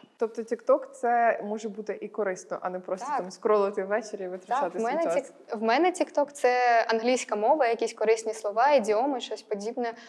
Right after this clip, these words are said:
Speaker 2: е, танці і котик.
Speaker 1: Машо, як ти вважаєш, вища освіта під час війни, вона дійсно якісна? Ти зможеш стати тим спеціалістом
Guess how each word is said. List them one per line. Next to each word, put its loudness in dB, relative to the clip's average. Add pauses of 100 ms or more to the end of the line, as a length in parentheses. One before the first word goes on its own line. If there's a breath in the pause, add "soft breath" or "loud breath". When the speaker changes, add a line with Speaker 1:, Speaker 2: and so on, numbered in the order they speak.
(160 loud breath)
Speaker 2:
е, -4
танці 0
і 2
котик. -4 (2750)
Speaker 1:
Машо, -6 (320)
як -4
ти -4
вважаєш, -2 (320)
вища -2
освіта -2
під -10 (120)
час -4
війни, -8 (160)
вона -2
дійсно -8
якісна? -4
Ти 0
зможеш -6
стати 0 (160)
тим -2
спеціалістом -8